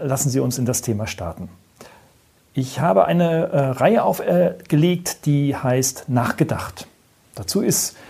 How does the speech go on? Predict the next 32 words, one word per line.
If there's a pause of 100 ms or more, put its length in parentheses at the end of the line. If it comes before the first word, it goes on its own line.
(220)
jetzt
im
Dezember
das
erste
Buch
erschienen,
das
erste
E-Book, (380)
das
man
bei
Amazon,
äh, (340)
für (160)
sehr
wenig
Geld
erwerben
kann. (580)
Und,
äh, (400)
ich
habe
vor,
auch
in
diesem
Jahr
weitere
E-Books